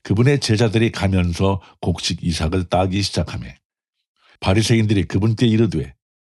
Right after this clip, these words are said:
"보시오, 저들이 어찌하여 율법에 어긋나는 것을 안식일에 행하나이까?" 하니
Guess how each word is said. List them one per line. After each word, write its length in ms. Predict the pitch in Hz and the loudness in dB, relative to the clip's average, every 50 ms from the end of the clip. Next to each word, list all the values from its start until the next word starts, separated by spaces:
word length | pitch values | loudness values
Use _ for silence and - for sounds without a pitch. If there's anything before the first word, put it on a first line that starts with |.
| _ _ _ _ _ _ _ _ _ _ _ _ - | _ _ _ _ _ _ _ _ _ _ _ _ -6
"보시오, 500 | - 92 82 - - 82 69 - - _ _ _ _ _ _ _ _ _ _ _ _ _ _ _ - | -4 -2 -2 0 -2 -4 -4 -8 -12 _ _ _ _ _ _ _ _ _ _ _ _ _ _ _ -2
저들이 360 | - 107 107 127 120 107 76 - | -2 0 2 2 2 2 2 0
어찌하여 520 | 92 104 107 - 123 127 117 135 113 90 | -2 -2 0 0 2 2 4 4 2 2
율법에 480 | 87 85 95 113 117 - 127 123 123 135 | 0 0 0 0 0 0 0 0 2 0
어긋나는 680 | - - 78 85 87 87 98 95 95 101 104 113 123 117 | 0 0 -2 -4 -2 0 0 0 2 2 2 2 2 2
것을 300 | 113 113 - 135 117 107 - _ _ - | 0 0 0 0 0 -2 -4 _ _ -14
안식일에 680 | - 71 73 90 92 92 87 - - 95 117 117 127 117 | -8 -4 -2 -2 0 0 -2 -2 -2 0 2 2 2 2
행하나이까?" 720 | 104 123 113 123 120 117 113 117 117 - - 117 107 95 | 2 2 2 2 2 2 2 2 0 0 0 0 0 0
하니 400 | 76 73 69 71 71 62 60 | -2 -2 -4 -4 -4 -6 -8